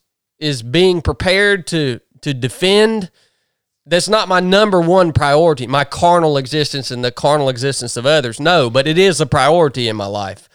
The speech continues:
And, and it's an obligation, I believe, to my fellow man. And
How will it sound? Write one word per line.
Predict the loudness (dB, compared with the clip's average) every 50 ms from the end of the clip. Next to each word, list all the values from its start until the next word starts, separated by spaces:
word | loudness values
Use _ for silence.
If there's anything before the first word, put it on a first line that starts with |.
| _ _ _ _ _ _ _ _ _
And, | -4 -4 -4 -2 -2
and | -2 0 0
it's | -2 -2
an | -2 -2
obligation, | -2 0 -2 -2 -2 -2 0 0 0 0 0 -2 -4 -4
I | -4 -4
believe, | -4 -4 -4 -4 -4 -6 -8
to | -8 -8
my | -6 -6
fellow | -4 -2 -2 0 0 -2
man. | -2 -2 -4 -4 -4 -6 _ _ -20 -20 -20 -20 _ _ _ _ _ _ -6
And | -4 -4 -4 -4 -6